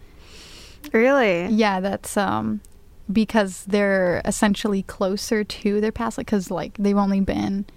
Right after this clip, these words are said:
Speaker 1: Oh,
Speaker 2: in
Speaker 1: that makes
Speaker 2: this life
Speaker 1: sense.
Speaker 2: for however old they are, that they can still retain memories.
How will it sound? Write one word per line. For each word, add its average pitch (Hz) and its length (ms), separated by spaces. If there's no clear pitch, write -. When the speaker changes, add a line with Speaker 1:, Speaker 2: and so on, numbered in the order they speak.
Speaker 1:
Oh, 247 80
Speaker 2:
in 214 160
Speaker 1:
that 196 120
makes 180 120
Speaker 2:
this 208 280
life 202 340
Speaker 1:
sense. 214 120
Speaker 2:
for 185 460
however 196 460
old 190 260
they 196 160
are, 208 320
that 190 320
they 208 80
can 214 160
still 202 220
retain 196 500
memories. - 800